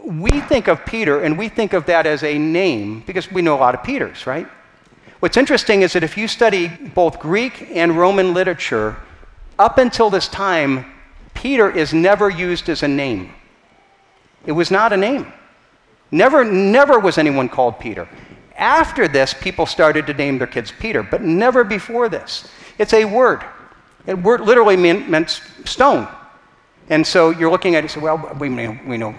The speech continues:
like, name Rocky, but Stone, I mean, that's not a name." And, and Jesus is, say, "Okay, no,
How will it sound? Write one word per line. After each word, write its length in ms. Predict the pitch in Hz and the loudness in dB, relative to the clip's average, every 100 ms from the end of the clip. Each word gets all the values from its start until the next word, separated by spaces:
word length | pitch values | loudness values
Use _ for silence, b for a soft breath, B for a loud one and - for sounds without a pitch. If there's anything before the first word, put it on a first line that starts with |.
| - | -14
like, 160 | 110 | -8
name 300 | 139 147 110 | -4 -4 -4
Rocky, 480 | 131 233 269 - 123 | 0 0 0 -4 -8
but 200 | 120 123 | -8 -8
Stone, 460 | - - 202 220 107 | -8 -4 -2 -2 -4
I 40 | |
mean, 80 | 127 | -6
that's 180 | 156 - | -8 -4
not 180 | 175 | -4
a 60 | 151 | -2
name." 480 | 131 151 262 220 131 | -2 -2 0 0 0
And, 160 | 117 - B | -4 -8 B
and 100 | 151 | -4
Jesus 340 | 143 175 170 185 | -4 -2 -4 -4
is, 280 | 165 190 170 | -4 -4 -2
say, 180 | 185 | 0
"Okay, 200 | 185 - | 0 2
no, 140 | 185 | 4